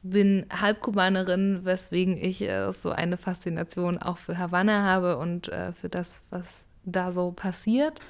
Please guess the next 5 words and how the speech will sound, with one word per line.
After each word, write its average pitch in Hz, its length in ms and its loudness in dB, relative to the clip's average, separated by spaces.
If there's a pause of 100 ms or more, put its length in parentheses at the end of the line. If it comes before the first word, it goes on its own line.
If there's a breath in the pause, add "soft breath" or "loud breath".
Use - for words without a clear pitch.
(680 loud breath)
Und, 196 460 4
ähm, 190 520 0 (100)
hab 202 200 -2
eigentlich 214 540 2
aus, 180 480 0